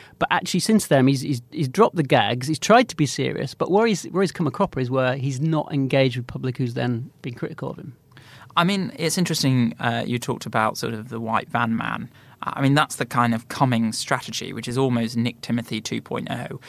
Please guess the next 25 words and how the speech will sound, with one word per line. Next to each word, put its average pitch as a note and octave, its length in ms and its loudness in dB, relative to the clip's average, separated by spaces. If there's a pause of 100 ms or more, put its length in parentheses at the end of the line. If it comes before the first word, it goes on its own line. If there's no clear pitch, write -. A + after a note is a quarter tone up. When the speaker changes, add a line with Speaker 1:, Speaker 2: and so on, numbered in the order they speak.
(200)
Speaker 2:
Use C3+ 420 4
Brexit - 720 -2
as B2 140 -6
a A#2+ 80 -2
way A#2 380 0
of A#2 340 -6
aligning A#2 800 2 (280)
people A#2+ 320 -2
in A2+ 140 0
traditional A2+ 440 -2
working A2+ 300 -4
class - 260 -4
areas, G#2+ 280 -4
particularly - 420 -10
in A#2 80 -2
the A2+ 60 -4
north A#2 340 -8
of B2+ 40 -10
the A2+ 60 -6
Midlands, A#2+ 600 -6 (320)
to A#2+ 260 2
the A2+ 80 -4
Tory A2+ 340 -2
party. - 600 -6 (400)
Um, A#2 400 2